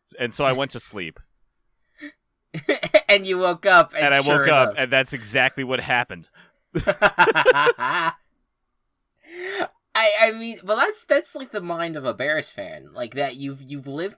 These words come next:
Speaker 2: through this
Speaker 1: It's,
Speaker 2: so much
Speaker 1: it
Speaker 2: as an
Speaker 1: is
Speaker 2: Aaron,
Speaker 1: a
Speaker 2: on the
Speaker 1: Ah.
Speaker 2: other side of the Aaron Rodgers thing, and then all of a sudden it's like, uh,
Speaker 1: All right.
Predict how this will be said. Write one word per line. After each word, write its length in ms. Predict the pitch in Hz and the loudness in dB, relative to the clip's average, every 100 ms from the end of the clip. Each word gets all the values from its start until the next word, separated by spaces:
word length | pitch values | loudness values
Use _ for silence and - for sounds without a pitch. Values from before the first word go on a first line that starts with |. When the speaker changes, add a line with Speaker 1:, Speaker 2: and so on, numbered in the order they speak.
| _ | _
Speaker 2:
through 240 | 151 143 | -12 -8
this 220 | 123 214 | -4 -4
Speaker 1:
It's, 60 | - | -4
Speaker 2:
so 200 | - 143 | -6 -4
much 460 | 135 107 101 - 165 | -4 -4 -6 -12 -8
Speaker 1:
it 60 | |
Speaker 2:
as 80 | 165 | -8
an 60 | 123 | -2
Speaker 1:
is 60 | |
Speaker 2:
Aaron, 220 | 123 120 - _ _ _ _ _ - | 0 -2 -4 _ _ _ _ _ -16
Speaker 1:
a 200 | 123 113 | -14 -8
Speaker 2:
on 120 | 127 | -8
the 100 | 123 | -4
Speaker 1:
Ah. 20 | |
Speaker 2:
other 100 | 127 | -4
side 140 | 123 135 | -2 -2
of 40 | |
the 80 | 120 | -2
Aaron 160 | 113 110 | -4 -4
Rodgers 400 | 120 165 107 - | -4 -6 -8 -12
thing, 260 | 117 104 | -12 -12
and 60 | 104 | -12
then 120 | 104 | -12
all 160 | 107 110 | -8 -10
of 60 | |
a 40 | 113 | -8
sudden 240 | - - | -4 -4
it's 140 | 101 - | -4 -10
like, 320 | 101 98 - _ _ _ - | -12 -12 -18 _ _ _ -8
uh, 40 | |
Speaker 1:
All 80 | 156 | -4
right. 140 | 135 | -4